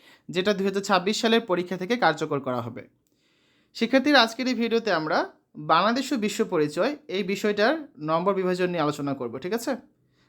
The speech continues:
যারা বিজ্ঞান বিভাগের শিক্ষার্থী, তোমাদের শুধুমাত্র এই বইটা পড়তে হবে, অন্য বিভাগের শিক্ষার্থীরা কিন্তু এই বইটা পড়বে না। তো সৃজনশীল প্রশ্নের জন্য থাকবে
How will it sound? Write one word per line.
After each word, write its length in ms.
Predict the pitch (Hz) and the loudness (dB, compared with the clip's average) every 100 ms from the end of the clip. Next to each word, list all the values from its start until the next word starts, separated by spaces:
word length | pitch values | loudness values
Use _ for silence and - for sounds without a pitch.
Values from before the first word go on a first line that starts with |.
| _ | _
যারা 180 | 165 175 | 2 4
বিজ্ঞান 220 | 190 220 233 | 4 2 4
বিভাগের 240 | 233 240 240 | 2 2 0
শিক্ষার্থী, 380 | 226 226 220 285 - - - | -2 -2 -2 -4 -6 -10 -6
তোমাদের 300 | 202 202 202 - | -2 0 -2 -2
শুধুমাত্র 380 | 202 196 196 190 | 0 0 0 0
এই 80 | 170 | 0
বইটা 200 | 165 165 | 0 0
পড়তে 200 | 165 156 165 | -2 -4 -4
হবে, 160 | 165 247 - _ 160 | 0 -2 -2 _ -2
অন্য 120 | 185 208 | 0 0
বিভাগের 260 | 220 220 | 0 0
শিক্ষার্থীরা 360 | 220 208 196 190 180 | -2 -4 -4 -2 -2
কিন্তু 140 | 165 | -2
এই 60 | 156 | -2
বইটা 180 | 147 143 160 | -2 -2 -2
পড়বে 220 | 185 131 | 0 -2
না। 60 | 113 - _ _ - _ _ | -4 -12 _ _ -20 _ _
তো 40 | 196 | -4
সৃজনশীল 400 | 196 233 269 285 254 | 2 4 4 4 2
প্রশ্নের 260 | 254 254 240 | 2 2 4
জন্য 120 | 247 240 | 4 4
থাকবে 180 | 240 | 4